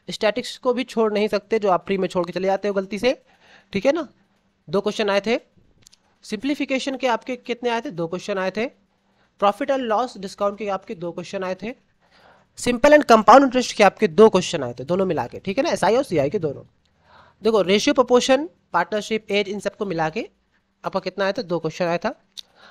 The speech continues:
परसेंटेज में से कितने क्वेश्चन आए थे? आपने कहा एक। मिक्सचर एलिगेशन से एक क्वेश्चन,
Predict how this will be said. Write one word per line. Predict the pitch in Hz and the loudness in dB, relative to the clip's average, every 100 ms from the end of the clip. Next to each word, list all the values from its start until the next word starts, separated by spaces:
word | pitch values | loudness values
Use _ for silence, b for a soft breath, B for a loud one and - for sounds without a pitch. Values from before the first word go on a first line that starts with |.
| _ | _
परसेंटेज | 220 214 302 294 302 277 | 2 2 0 0 -2 -2
में | 285 | -4
से | 262 247 | -4 -4
कितने | 240 - 220 | -6 -6 -4
क्वेश्चन | 214 214 | -4 -2
आए | 190 | -4
थे? | 190 | -4
आपने | 208 190 | -6 -4
कहा | 185 - 190 | -6 -4 0
एक। | 180 - - _ _ _ _ _ - | 0 -2 -14 _ _ _ _ _ -6
मिक्सचर | 214 - 277 | -6 2 2
एलिगेशन | 269 247 240 254 | 2 0 -2 -4
से | 233 | -6
एक | - 185 190 | -4 -2 -2
क्वेश्चन, | 214 208 233 | -2 -4 -4